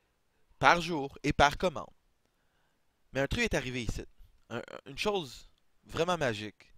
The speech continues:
Si tu, si tu regardes le total, chaque fois que je, je, je mets un nouveau chiffre,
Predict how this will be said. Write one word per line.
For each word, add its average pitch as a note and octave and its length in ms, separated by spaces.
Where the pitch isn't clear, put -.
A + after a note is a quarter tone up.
Si - 120
tu, - 140
si - 140
tu - 60
regardes A3+ 200
le F3 100
total, F3 480
chaque G3 220
fois D#3 140
que - 100
je, - 120
je, - 140
je A#2+ 100
mets E3 60
un F3+ 120
nouveau F#3 420
chiffre, - 640